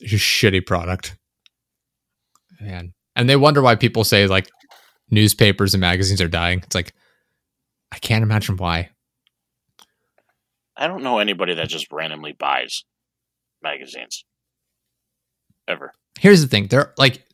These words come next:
Speaker 1: certain magazines to an extent, I get it. But it's like, it's a fucking T V guide. I, I, I doubt one in ten people over the age of seventy look at it. Nobody looks at a T V guide in the newspaper.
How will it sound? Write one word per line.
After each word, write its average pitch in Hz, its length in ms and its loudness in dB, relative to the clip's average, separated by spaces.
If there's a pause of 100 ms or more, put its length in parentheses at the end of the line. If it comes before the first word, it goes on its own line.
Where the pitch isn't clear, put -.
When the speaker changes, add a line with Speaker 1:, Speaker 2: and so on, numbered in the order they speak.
Speaker 1:
certain 160 360 4
magazines 113 500 2
to 113 60 0
an 101 60 2
extent, 107 340 0
I 101 100 0
get 90 260 2
it. 90 200 -8 (500)
But 127 100 6
it's 127 120 2
like, 120 220 2
it's 127 160 -4
a 131 40 2
fucking 131 520 -2
T 151 260 -2
V 120 160 2
guide. 87 480 0 (1080)
I, 156 180 8 (100)
I, 190 220 4 (240)
I 175 120 4
doubt 170 340 2
one 120 280 0
in 113 220 2 (380)
ten 123 360 0 (280)
people 127 320 2
over 113 180 4
the 107 100 2
age 107 140 2
of 92 80 -4
seventy 92 420 0
look 87 180 -6
at 85 80 -2
it. 87 160 -6 (1120)
Nobody 160 360 4
looks 156 260 2
at 135 80 6
a 117 60 4
T - 280 0
V 135 120 4
guide 104 240 6
in 101 100 4
the 98 80 2
newspaper. 90 640 -2